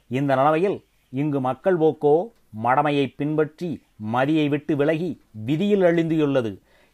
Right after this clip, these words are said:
இடிந்த மனதை புதுப்பிக்க வேண்டிய நேரத்திலே இடிந்த கோயில் புதுப்பிக்கப்பட்டு பூசாரி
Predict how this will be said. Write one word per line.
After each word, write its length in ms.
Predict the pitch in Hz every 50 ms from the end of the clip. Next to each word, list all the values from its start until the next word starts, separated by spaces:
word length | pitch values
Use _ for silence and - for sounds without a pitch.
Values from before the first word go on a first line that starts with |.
| - 120
இடிந்த 360 | 131 147 180 190 180 170 156
மனதை 300 | 147 143 160 160 160 143
புதுப்பிக்க 580 | - - 156 160 175 - - 190 - - 180
வேண்டிய 280 | 170 160 156 151 151 147
நேரத்திலே 680 | 139 143 143 147 147 - - 143 135 131 139 156 190 - _ _ _ _ _ -
இடிந்த 380 | 117 131 151 185 190 180 170
கோயில் 300 | 143 156 165 165 156 135 -
புதுப்பிக்கப்பட்டு 880 | 151 151 156 151 170 160 - - 151 123 - 147 135 - 185 175 135 98 - - - - _ _ _ _ -
பூசாரி 640 | - 175 220 208 - 196 175 165 143 117 101 - _